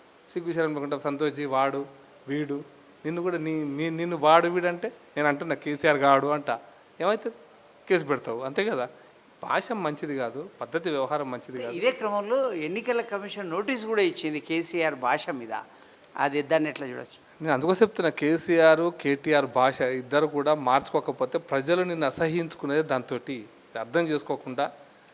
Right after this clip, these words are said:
Speaker 1: నీకు ఇంకా ఈ మాత్రం గౌరవం కూడా పోగొట్టుకోవాలనుకుంటే మీ ఇష్టం వచ్చిన మాట మాట్లాడండి.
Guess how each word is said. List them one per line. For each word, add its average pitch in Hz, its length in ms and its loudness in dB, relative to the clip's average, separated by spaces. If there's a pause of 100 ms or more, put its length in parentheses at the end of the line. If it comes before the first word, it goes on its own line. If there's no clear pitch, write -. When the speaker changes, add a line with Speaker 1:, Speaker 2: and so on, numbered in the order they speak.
(200)
Speaker 1:
నీకు 135 180 -6
ఇంకా 151 240 0
ఈ 147 240 -2
మాత్రం 165 440 2
గౌరవం 151 300 2
కూడా 151 120 -2
పోగొట్టుకోవాలనుకుంటే 139 840 -2
మీ 143 120 -6
ఇష్టం 135 200 -10
వచ్చిన 135 200 -8
మాట 123 180 -4
మాట్లాడండి. 117 600 -6